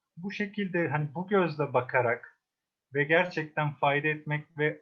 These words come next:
fa-, fayda elde etmek ve keyif almak gözüyle bakarak hareket ederlerse ve bizleri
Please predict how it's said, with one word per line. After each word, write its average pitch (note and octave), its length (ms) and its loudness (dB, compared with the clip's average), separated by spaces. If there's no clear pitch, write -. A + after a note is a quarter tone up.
fa-, - 320 -4
fayda B2 260 2
elde A#2 360 -2
etmek A#2 500 -6
ve A#2 280 0
keyif D3+ 360 -2
almak A#2+ 420 -2
gözüyle A#2 440 -6
bakarak A#2+ 460 -2
hareket B2 340 -8
ederlerse A#2 680 -6
ve C3 140 -8
bizleri A2+ 280 -14